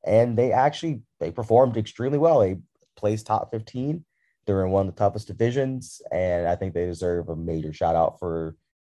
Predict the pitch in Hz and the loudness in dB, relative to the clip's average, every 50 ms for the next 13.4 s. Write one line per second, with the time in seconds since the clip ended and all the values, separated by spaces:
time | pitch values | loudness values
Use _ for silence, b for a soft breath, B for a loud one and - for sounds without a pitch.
0 | _ _ - 90 101 110 139 139 143 151 175 170 156 113 - 87 82 78 60 64 | _ _ -10 -6 0 2 4 4 4 4 4 4 4 2 0 -2 -4 -4 -4 -4
1 | 82 85 80 98 98 98 101 101 95 - - 95 90 87 82 82 - _ _ _ | -4 -2 2 2 4 4 2 0 -2 -6 -6 -8 -8 -8 -8 -12 -18 _ _ _
2 | _ - _ - 87 82 80 71 69 92 87 85 82 87 90 80 73 - _ _ | _ -20 _ -2 0 0 0 0 -2 -6 -4 -2 0 0 0 0 -2 -4 _ _
3 | _ _ _ _ _ _ - 90 85 85 85 - - - 67 80 82 - - - | _ _ _ _ _ _ -4 -2 0 0 -2 -2 -4 -2 -2 -2 -2 -2 -6 -12
4 | - - - - 78 82 82 78 - _ _ _ - 80 82 82 - - - 90 | -12 -12 -8 -6 -6 -6 -6 -8 -12 _ _ _ -6 -4 -4 -4 -6 -6 -2 0
5 | 87 82 - 85 - 87 85 82 80 - 117 113 104 90 87 82 82 - _ _ | 0 0 -2 -4 -2 0 0 0 0 2 0 2 2 2 2 2 0 -2 _ _
6 | _ _ _ _ _ - - 90 85 80 - - 98 92 87 82 76 82 85 85 | _ _ _ _ _ -4 -2 -2 -2 -2 -2 -2 0 0 0 -2 -2 -2 -2 -2
7 | 87 - - 90 85 80 - - - 82 80 85 90 85 95 92 104 110 110 - | -2 -4 -4 -4 -4 -4 -6 -8 -10 -8 -6 -4 -2 0 0 2 2 0 -2 -6
8 | _ _ _ _ _ _ _ - - 92 92 92 92 85 87 90 - 90 90 98 | _ _ _ _ _ _ _ -4 -2 -2 -2 -2 -2 -2 -2 -4 -4 -2 0 0
9 | 98 101 110 113 107 101 98 85 76 82 82 - - 87 85 82 - 85 82 80 | 2 4 6 6 6 6 4 0 -2 -4 -6 -6 -4 -4 -4 -2 -2 -2 -4 -2
10 | - 85 85 80 82 80 - - - 107 87 - 90 87 85 82 - - 85 80 | -2 -2 -2 -2 -4 -6 -8 -10 -10 -6 0 2 2 4 2 2 -2 -4 -4 -2
11 | 78 76 78 78 - - 87 80 76 - 82 78 76 73 73 73 - - _ _ | -2 -4 -8 -10 -10 -10 -10 -10 -8 -8 -6 -6 -6 -6 -6 -8 -12 -18 _ _
12 | _ _ _ _ _ _ - - _ _ _ _ - - 156 123 110 110 107 - | _ _ _ _ _ _ -20 -20 _ _ _ _ -2 0 0 2 2 2 2 2
13 | 92 80 76 76 67 69 64 60 | 2 2 0 0 -2 -6 -6 -8